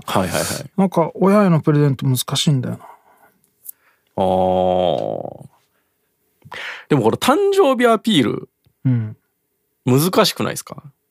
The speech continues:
Speaker 1: その別に母親云々抜いて。
Speaker 2: うん。
Speaker 1: なんか、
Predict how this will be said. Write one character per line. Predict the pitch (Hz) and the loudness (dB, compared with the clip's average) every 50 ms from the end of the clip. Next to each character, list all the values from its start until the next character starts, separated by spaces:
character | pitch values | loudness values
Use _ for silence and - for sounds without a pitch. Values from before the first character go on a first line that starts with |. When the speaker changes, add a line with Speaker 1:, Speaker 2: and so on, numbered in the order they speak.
| _ - | _ -4
Speaker 1:
そ | - 113 | -2 0
の | 107 104 98 92 | 0 0 0 0
別 | 107 101 - 110 | 0 -2 0 -2
に | 95 | -2
母 | 87 - 120 - 139 139 | 0 -2 0 2 2 2
親 | 143 143 139 139 131 | 4 4 4 2 2
云 | 135 143 139 123 104 | 2 2 0 0 0
々 | 95 85 80 76 - - _ - | -2 -2 -4 -6 -8 -10 _ -2
抜 | 104 101 98 | -2 0 0
い | 85 | 0
て。 | - 90 76 65 - _ _ | -2 -2 -4 -4 -6 _ _
Speaker 2:
う | - 135 | -2 0
ん。 | 127 117 113 113 131 - - - _ _ _ _ _ _ _ _ _ _ _ _ - - | 0 0 -2 -6 -10 -16 -20 -20 _ _ _ _ _ _ _ _ _ _ _ _ -2 0
Speaker 1:
な | 165 | 0
ん | 143 | 0
か、 | - 101 101 95 87 73 - - | 2 2 2 4 2 2 0 -2